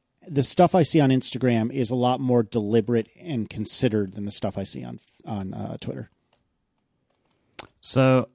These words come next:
Speaker 2: I follow two hundred and twenty-one people and have eight hundred and twenty-eight posts.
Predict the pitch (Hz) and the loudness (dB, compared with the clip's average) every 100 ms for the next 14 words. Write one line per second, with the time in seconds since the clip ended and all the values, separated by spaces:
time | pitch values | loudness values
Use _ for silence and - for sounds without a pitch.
0 | - 131 131 117 110 113 131 135 - - | 0 4 4 2 0 0 0 -2 -6 -20
1 | _ _ _ - - 127 120 117 - 131 | _ _ _ -20 0 4 4 4 2 2
2 | 123 120 117 113 117 117 110 113 113 110 | 2 2 0 -2 -2 -2 -2 -2 -2 -2
3 | 113 117 117 113 110 110 113 - 117 117 | -4 0 0 0 0 -4 -4 -2 -2 -2
4 | 113 113 117 107 110 110 113 117 - - | -4 -4 -6 -6 -4 -4 -4 -8 -10 -12
5 | - - - - | -12 -16 -18 -20